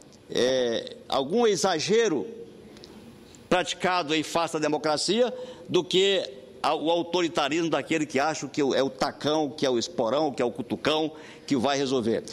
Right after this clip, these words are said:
O governador tem aberto um diálogo muito importante ne-, neste setor. Tanto é que esse caso aqui da Idaron, que eu cito,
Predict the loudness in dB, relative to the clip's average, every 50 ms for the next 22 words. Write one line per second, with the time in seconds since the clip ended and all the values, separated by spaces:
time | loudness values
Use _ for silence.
0 | -14 -10 -2 -2 2 2 4 4 4 2 2 0 -2 0 0 0 0 0 0 0
1 | 0 0 -2 -2 0 0 0 0 0 0 -2 0 0 0 0 0 -2 -2 0 2
2 | 2 2 2 0 -4 -6 -8 -10 -18 -18 -14 -4 0 2 4 6 6 4 4 2
3 | 0 0 2 2 2 2 0 0 0 0 2 0 0 0 -2 -8 -14 -14 -16 -10
4 | -2 0 0 2 2 2 4 4 4 4 2 0 0 2 4 4 6 6 4 4
5 | 2 0 -2 0 2 2 2 2 0 0 -2 -2 0 2 4 4 4 4 2 2
6 | 2 2 2 2 2 2 2 0 0 -2 0 2 4 4 4 2 0 -4 -6